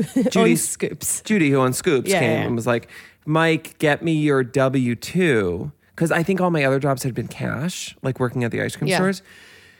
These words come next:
Speaker 2: So she was like, "I need your W two." And I had no idea what
Speaker 1: What
Speaker 2: the
Speaker 1: the
Speaker 2: fuck
Speaker 1: fuck?
Speaker 2: she was talking
Speaker 1: <laughs>
Speaker 2: about. And it was, like, early in the stages of, like, researching stuff online. We didn't, like, have a phone where we could just be like,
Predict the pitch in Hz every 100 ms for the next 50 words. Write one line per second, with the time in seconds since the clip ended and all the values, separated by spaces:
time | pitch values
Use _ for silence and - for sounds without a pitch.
0 | _ _ - - 185 165 156 151 160 _
1 | _ _ _ - 180 170 170 156 147 -
2 | _ _ - 151 165 160 156 139 139 135
3 | 127 - 196 180 117 113 151 _ - 147
4 | - 135 143 156 151 143 123 120 123 120
5 | 113 120 107 117 113 113 - - - -
6 | - 123 - - 254 - - - - -
7 | - - 80 80 - - - - 190 196
8 | 190 - 156 156 180 165 156 143 131 131
9 | 131 113 113 107 - - _ _ _ _
10 | _ - 131 131 139 127 139 127 120 120
11 | 113 110 120 151 196 214 202 190 - -
12 | 156 147 143 131 123 117 123 117 117 110